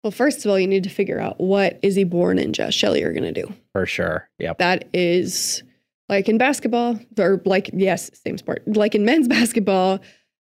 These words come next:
Speaker 1: you know, figuring out what Keisei is gonna do.
Speaker 2: Mm-hmm.
Speaker 1: Same kind of concept here. What are Jazz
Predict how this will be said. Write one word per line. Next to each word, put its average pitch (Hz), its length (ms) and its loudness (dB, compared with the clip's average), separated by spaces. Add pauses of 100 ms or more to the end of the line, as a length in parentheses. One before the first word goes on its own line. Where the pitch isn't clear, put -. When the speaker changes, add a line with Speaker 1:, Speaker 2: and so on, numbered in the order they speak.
(260)
Speaker 1:
you 190 80 0
know, - 320 -4 (920)
figuring 190 280 2
out 196 120 -2
what - 120 -2
Keisei 226 280 2
is 196 100 2
gonna 185 220 0
do. 185 280 -2 (140)
Speaker 2:
Mm-hmm. 101 320 0 (100)
Speaker 1:
Same 233 360 2
kind 226 180 2
of 220 60 0
concept 202 420 0
here. - 260 -6 (100)
What 202 500 2 (560)
are 185 80 2
Jazz 175 580 0